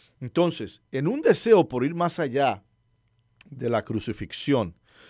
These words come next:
como un acto de amor, él nos dejó su cuerpo y su sangre como alimento espiritual para la jornada que llamamos vida. Él sabía,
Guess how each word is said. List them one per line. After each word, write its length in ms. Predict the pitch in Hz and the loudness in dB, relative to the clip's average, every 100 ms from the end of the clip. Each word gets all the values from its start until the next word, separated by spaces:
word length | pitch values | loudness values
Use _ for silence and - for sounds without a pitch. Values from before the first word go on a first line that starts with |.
| - - _ _ _ | -20 -20 _ _ _
como 220 | - 139 | -6 -2
un 100 | 180 | 0
acto 400 | 269 277 - - | 0 -2 0 0
de 140 | 160 131 | 2 0
amor, 580 | 110 107 131 117 87 - _ _ - | -2 -2 -2 -2 -4 -14 _ _ 0
él 320 | 160 180 151 | 4 6 4
nos 280 | 139 123 107 | 2 -2 -2
dejó 220 | 110 123 | -2 -2
su 200 | 127 147 | -4 -8
cuerpo 420 | - 135 165 - | 0 4 4 2
y 60 | 208 | -6
su 100 | 190 | -6
sangre 500 | - 165 156 139 131 | 0 2 2 0 -2
como 280 | - 113 110 | -2 -4 -2
alimento 580 | 104 107 117 - 110 - | -4 -4 -6 -4 -4 -2
espiritual 840 | 101 92 - 98 90 - 98 95 - - _ - | -6 -8 -8 -8 -8 -4 -2 -2 -6 -20 _ -2
para 220 | 117 110 | 0 2
la 120 | 110 | 0
jornada 560 | 104 113 110 147 170 139 | -2 -6 -2 2 2 2
que 140 | 117 | -4
llamamos 560 | 101 95 92 95 95 - | -6 -6 -6 -8 -10 -10
vida. 400 | 92 80 76 95 | -10 -8 -6 -6
Él 100 | 120 | -6
sabía, 800 | - 175 147 185 180 143 92 | -2 -2 -2 -4 0 0 -2